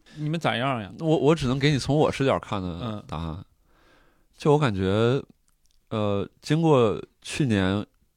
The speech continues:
Speaker 2: 就是二喜，
Speaker 1: 嗯。
Speaker 2: 然后公司其实也在进步，然后大家也在得到更多的曝光。
Speaker 1: 嗯。
Speaker 2: 嗯，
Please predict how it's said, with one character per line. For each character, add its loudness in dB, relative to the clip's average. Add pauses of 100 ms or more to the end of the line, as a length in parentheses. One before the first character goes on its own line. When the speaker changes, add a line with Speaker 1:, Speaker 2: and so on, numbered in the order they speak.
(640)
Speaker 2:
就 -2
是 -2
二 2
喜， -8 (120)
Speaker 1:
嗯。 -12 (300)
Speaker 2:
然 -4
后 -2 (1200)
公 -4
司 -4
其 -4
实 0
也 4
在 0
进 -4
步， -2
然 -4
后 -4
大 0
家 2
也 2
在 0 (160)
得 -2
到 2
更 -2
多 2
的 0
曝 2
光。 -2 (100)
Speaker 1:
嗯。 -10 (280)
Speaker 2:
嗯， -6